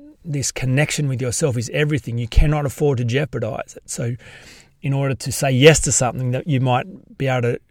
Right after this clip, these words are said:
maintain rapport with someone else, but if it comes at the cost of rapport with self, then it's not worth it. Never, ever is it worth it, because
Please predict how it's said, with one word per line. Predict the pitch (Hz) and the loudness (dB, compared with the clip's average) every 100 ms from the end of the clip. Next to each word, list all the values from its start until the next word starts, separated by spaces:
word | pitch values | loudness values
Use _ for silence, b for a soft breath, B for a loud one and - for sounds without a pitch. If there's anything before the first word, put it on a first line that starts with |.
| _ - | _ -10
maintain | 147 123 113 127 127 | -4 -4 -2 -2 -2
rapport | 113 139 | 0 0
with | 120 | 0
someone | - 131 113 165 | 0 0 2 2
else, | 165 - | 0 -2
but | 120 | -4
if | 113 | -4
it | 123 | -2
comes | 135 127 127 | -2 0 -2
at | |
the | 147 | -6
cost | - 135 - | -2 -2 -2
of | 120 | -2
rapport | 110 131 123 | -2 0 0
with | 110 | 0
self, | - 151 175 - B B B B - | 2 2 2 -4 B B B B -2
then | 120 127 | 0 0
it's | - | 2
not | 151 | 0
worth | 147 151 - | 4 2 2
it. | 110 | -2
Never, | 143 147 131 | 0 0 0
ever | 160 143 | 2 4
is | 160 139 | 4 2
it | 143 | 0
worth | 143 151 143 | -2 -2 -4
it, | - | -8
because | - 117 135 127 - | -10 -6 -4 -4 -6